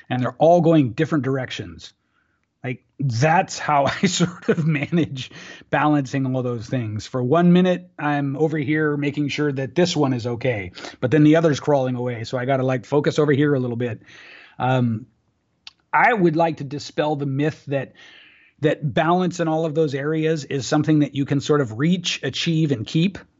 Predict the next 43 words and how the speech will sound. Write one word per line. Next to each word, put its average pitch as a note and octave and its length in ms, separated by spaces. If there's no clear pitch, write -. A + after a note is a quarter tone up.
I C#3+ 80
just D3 160
don't D3+ 140
think D3+ 160
that's B2 180
realistic C#3 460
at A2+ 80
all. B2+ 400
I C3+ 120
think D3 160
it's B2+ 100
way C3 280
more C3+ 220
liquid C#3+ 480
or A2+ 120
fluid C#3+ 440
than D#3 220
that. D#3+ 380
You D3+ 140
know, D#3+ 260
it's A2 180
like, B2+ 240
okay, E3 300
so, C#3+ 200
like, C#3+ 180
for - 140
me, D3 220
for C3+ 200
instance, B2+ 380
I've C3 140
been B2 160
working B2+ 480
very, E3 440
very D#3 300
hard D#3+ 400
for C3 80
the C3 80
last C3+ 320
few C3+ 180
months C3 280
on A#2+ 100
my A2+ 120
business, A2+ 640